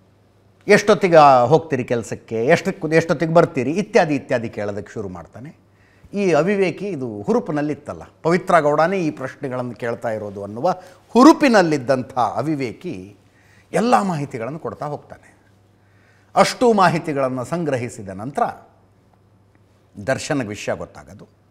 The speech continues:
ದರ್ಶನ್ನು ರಾಘುಗೆ ಹೇಳೋದು. ರಾಘವೇಂದ್ರ, ಚಿತ್ರದುರ್ಗ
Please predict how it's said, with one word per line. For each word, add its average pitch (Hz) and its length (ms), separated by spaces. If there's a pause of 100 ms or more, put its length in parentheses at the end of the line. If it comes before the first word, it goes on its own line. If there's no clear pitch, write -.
(560)
ದರ್ಶನ್ನು 214 760 (180)
ರಾಘುಗೆ 165 420
ಹೇಳೋದು. 113 400 (680)
ರಾಘವೇಂದ್ರ, 143 640 (1300)
ಚಿತ್ರದುರ್ಗ 151 580